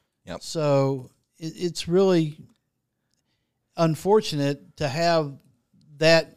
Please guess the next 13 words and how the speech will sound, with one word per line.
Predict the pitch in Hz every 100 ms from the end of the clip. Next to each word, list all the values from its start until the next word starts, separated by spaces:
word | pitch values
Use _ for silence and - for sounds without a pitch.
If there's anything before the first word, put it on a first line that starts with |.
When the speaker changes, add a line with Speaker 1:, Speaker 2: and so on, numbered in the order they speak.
| _
Speaker 2:
strong | - - 175 170 160 151
of | 135 -
schools | - 175 160 147
in | 139
front | 202 202
of | 151
you, | 131 131 - _ _ _ _ _ _ -
but, | 185 180 190
uh, | 185 180
that's | 185 -
why | 202
you | 190
play. | - 208